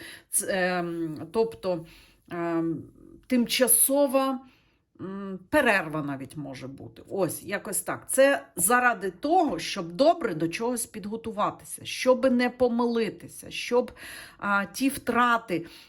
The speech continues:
а, те, що сталося там, ось це єдина погана карта, мої дорогенькі.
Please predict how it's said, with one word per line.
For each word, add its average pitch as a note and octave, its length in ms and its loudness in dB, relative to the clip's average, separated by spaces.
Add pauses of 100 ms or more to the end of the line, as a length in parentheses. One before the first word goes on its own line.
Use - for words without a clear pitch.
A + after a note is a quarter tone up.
(260)
а, F3 200 0
те, B3 320 4
що A#3 440 0
сталося A#3+ 760 0
там, E3 340 -2
ось - 160 0
це A#3 160 2
єдина B3 520 2
погана G#3 540 -2
карта, G#3 420 -2
мої E3+ 300 -4
дорогенькі. D#3 720 -6